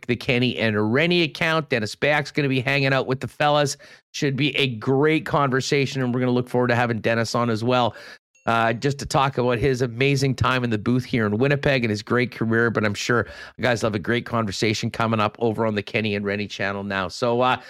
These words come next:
tell 'em the boys at Winnipeg Sports Talk sent you. Say hi to them for the gang. And otherwise, folks, have a great Thursday night and join us tomorrow for a packed show. Lots more on the Jets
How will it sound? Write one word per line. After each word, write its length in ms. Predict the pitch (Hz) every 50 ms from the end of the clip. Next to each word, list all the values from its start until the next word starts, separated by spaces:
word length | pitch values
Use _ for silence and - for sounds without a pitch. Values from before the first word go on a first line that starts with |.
| - - - -
tell 180 | - - 175 175
'em 120 | 185 180
the 60 | 175 160
boys 240 | 156 175 185 160
at 80 | 151 143
Winnipeg 400 | 160 180 175 160 - 190 175 156
Sports 340 | - - - 165 170 151 -
Talk 240 | - 190 170 165 -
sent 320 | - 170 165 160 - -
you. 80 | 170 156
Say 220 | 139 - 160 156
hi 320 | 147 - 151 160 165 165
to 100 | 170 170
them 180 | 160 170 165 165
for 160 | 143 - 170
the 80 | 147 143
gang. 360 | 131 156 160 165 160 160 160 143 - - - 139 127 -
And 220 | - 143 151 151
otherwise, 600 | - - - 165 190 226 226 175 165 156 143 135
folks, 300 | - - 147 151 160 165
have 220 | - - 185 196 190
a 40 |
great 380 | 180 123 156 180 185 180 - -
Thursday 400 | - 185 185 190 160 151 156 143
night 360 | 139 156 175 175 165 139 - - - - - -
and 180 | - 151 147 127
join 320 | 101 139 151 160 180 190
us 120 | 190 185
tomorrow 560 | - - 143 139 143 143 147 151 151 147 139 - - _ _ _ _ -
for 140 | 143 131
a 140 | - 151 147
packed 420 | 139 143 - 160 160 160 175 - -
show. 480 | - - 156 147 143 143 139 131 - - - _
Lots 400 | - 127 151 156 160 165 - -
more 180 | 160 156 151 151
on 80 | 156 156
the 80 | 143
Jets 320 | 120 - 151 139 135 -